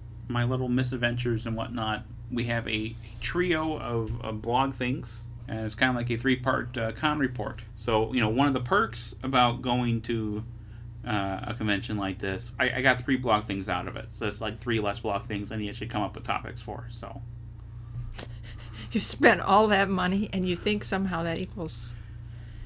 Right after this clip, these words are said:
Speaker 1: Okay,
Speaker 2: Oh.
Speaker 1: so
Speaker 2: Oh, my God.
Speaker 1: I did not spend that much money, and I would say
Speaker 2: Somehow that balances out. I don't know.
Speaker 1: Well, I would say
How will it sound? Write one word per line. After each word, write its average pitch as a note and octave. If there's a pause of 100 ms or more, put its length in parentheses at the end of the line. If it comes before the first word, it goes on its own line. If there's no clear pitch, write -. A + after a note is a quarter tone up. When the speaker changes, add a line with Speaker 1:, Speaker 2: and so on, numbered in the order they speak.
(500)
Speaker 1:
Okay, -
Speaker 2:
Oh. - (120)
Speaker 1:
so - (640)
Speaker 2:
Oh, G3
my F3+
God. D#3+ (420)
Speaker 1:
I A#3
did C#4
not E4+
spend E3+
that F3
much D3+
money, C3 (500)
and C3+
I D3
would F3
say E3
Speaker 2:
Somehow C#4
that A#3+
balances G#3
out. F3+ (220)
I E3+
don't F3
know. F3
Speaker 1:
Well, D3
I F3
would G#3+
say D#3